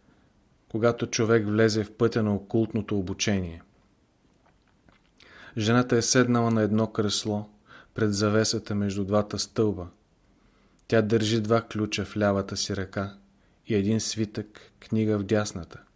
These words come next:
Тя казва на ученика, който влиза в пътя: "Искаш ли да знаеш какво има зад завесата?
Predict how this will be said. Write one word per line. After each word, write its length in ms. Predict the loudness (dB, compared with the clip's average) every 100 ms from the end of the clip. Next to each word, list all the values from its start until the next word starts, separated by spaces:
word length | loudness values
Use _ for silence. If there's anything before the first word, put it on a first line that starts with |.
| _ _ _ -20 -20 -20 -4
Тя 180 | -4
казва 360 | 2 2 2 0
на 120 | 0
ученика, 540 | 0 0 0 0 -2 0
който 340 | 0 2 -2
влиза 340 | 0 0 0
в 80 | -4
пътя: 380 | -6 -6 -6 -14 _ _ _ _ _ _
"Искаш 400 | -6 -4 -4 -2
ли 60 | -2
да 140 | 0
знаеш 460 | 0 0 0 0 -4
какво 340 | -8 0 2
има 220 | 4 2
зад 280 | 2 4 2
завесата? 680 | 2 0 2 0 -4 -12